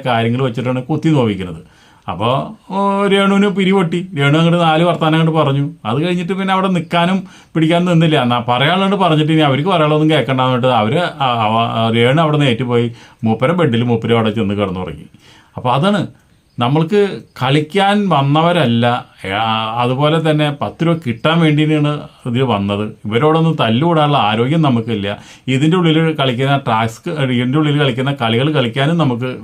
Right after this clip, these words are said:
താല്പര്യമില്ല. ഇവിടെ മുഴുവൻ ഇംഗ്ലീഷ് പറയണവർ ഇംഗ്ലീഷ് പറഞ്ഞ് എനിക്ക് ഒട്ടും മനസ്സിലാവില്ല. ഞാനൊന്നും അറിഞ്ഞില്ലേ രാമനാരായണ എന്ന് പറഞ്ഞ് കിടക്കുന്ന ആളെ എന്തിനാ ഈ വായിൽ കോല് വിട്ട് കുത്താനായിട്ട് മറ്റുള്ള ആൾക്കാർ പോണ്?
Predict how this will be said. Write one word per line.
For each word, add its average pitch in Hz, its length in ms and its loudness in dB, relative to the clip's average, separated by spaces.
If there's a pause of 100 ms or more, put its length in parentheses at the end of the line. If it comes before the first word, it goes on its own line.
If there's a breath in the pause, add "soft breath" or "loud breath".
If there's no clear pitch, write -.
(160)
താല്പര്യമില്ല. 107 540 -2 (420 loud breath)
ഇവിടെ 139 180 0
മുഴുവൻ 160 400 4
ഇംഗ്ലീഷ് 120 340 0
പറയണവർ 120 420 0
ഇംഗ്ലീഷ് 117 360 0
പറഞ്ഞ് 143 280 0
എനിക്ക് 127 200 -2
ഒട്ടും 131 220 -2
മനസ്സിലാവില്ല. 110 720 0 (520 loud breath)
ഞാനൊന്നും 156 440 2
അറിഞ്ഞില്ലേ 139 360 0
രാമനാരായണ 127 640 0
എന്ന് 135 140 0
പറഞ്ഞ് 123 220 -2
കിടക്കുന്ന 107 360 -2
ആളെ 101 260 0 (140)
എന്തിനാ 147 420 -2
ഈ 202 120 0
വായിൽ 139 440 2 (240)
കോല് 120 300 2
വിട്ട് 135 200 0
കുത്താനായിട്ട് 113 500 -2
മറ്റുള്ള 110 340 -2
ആൾക്കാർ 104 300 -2
പോണ്? 98 240 -6